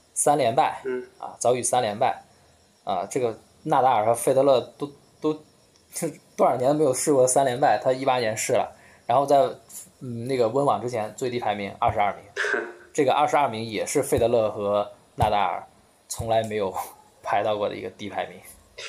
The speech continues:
Speaker 2: 明白，你觉得这个跟他的那个冥-，
Speaker 1: 啊。
Speaker 2: 冥想大师这个关系大吗？
Speaker 1: 嗯，我觉得不大。从现在情况来看的话，冥想是一个很能帮他增进这个精神修为的一种办法，
Speaker 2: 嗯。
Speaker 1: 他主要还是自身的伤病。
Speaker 2: 嗯。
Speaker 1: 主要还是自身伤病。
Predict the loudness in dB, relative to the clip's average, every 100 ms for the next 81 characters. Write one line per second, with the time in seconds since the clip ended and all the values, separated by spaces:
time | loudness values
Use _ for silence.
0 | -14 -2 0 0 -4 -4 -2 0 2 0
1 | 0 0 0 0 -2 -2 -2 -2 -2 0
2 | -2 -4 -8 -8 -4 -4 -4 -4 -4 -4
3 | -2 0 0 -2 -4 -2 -2 -4 -6 -10
4 | -6 -6 -6 -16 -20 _ -2 0 0 2
5 | 2 4 0 2 0 0 -6 -2 0 2
6 | 2 2 0 2 2 0 0 0 2 2
7 | 2 0 -2 0 0 -2 -2 4 6 6
8 | 4 -2 -8 -4 -2 -2 -2 0 0 0
9 | 0 0 -4 -2 -2 0 -2 -2 -4 -6
10 | -4 -6 -2 0 0 0 -4 -10 -14 -16
11 | -2 -2 -2 -8 -4 -4 -2 0 2 0
12 | -2 -6 -6 -6 -2 -4 -4 -12 -10 -6
13 | -4 -6 -14 -20 _ -2 0 -2 -2 -4
14 | -6 -8 -8 -10